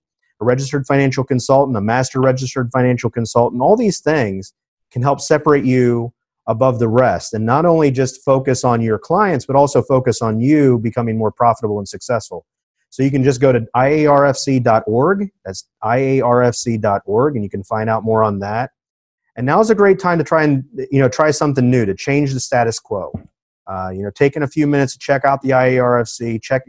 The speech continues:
you know, checking out, taking a little bit more time and finding out what Dan, uh, it, you know, how, how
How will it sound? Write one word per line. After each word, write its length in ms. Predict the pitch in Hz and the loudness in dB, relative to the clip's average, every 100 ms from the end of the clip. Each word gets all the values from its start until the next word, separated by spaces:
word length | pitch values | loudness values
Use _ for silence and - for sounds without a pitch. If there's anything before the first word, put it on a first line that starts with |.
| - | -8
you 100 | 113 | -8
know, 80 | 110 | -6
checking 320 | - 131 131 | -6 -6 -2
out, 240 | 127 127 - _ _ _ | -2 -2 -6 _ _ _
taking 200 | 131 127 | -4 -2
a 40 | 127 | -2
little 160 | 131 | -2
bit 100 | 127 | -2
more 160 | 123 123 | 0 0
time 240 | 131 123 | 2 0
and 100 | 117 | 0
finding 220 | 123 123 123 | -2 -2 0
out 140 | 113 | 0
what 240 | 113 98 | -2 -4
Dan, 460 | 107 123 127 127 127 - - | -4 -2 -2 -2 -6 -10 -10
uh, 240 | 107 107 104 113 | -4 -4 -4 -6
it, 140 | 107 | -8
you 100 | 110 | -6
know, 160 | 110 101 | -6 -4
how, 280 | 113 117 113 110 | -2 -2 -4 -8
how 240 | 110 107 | -6 -8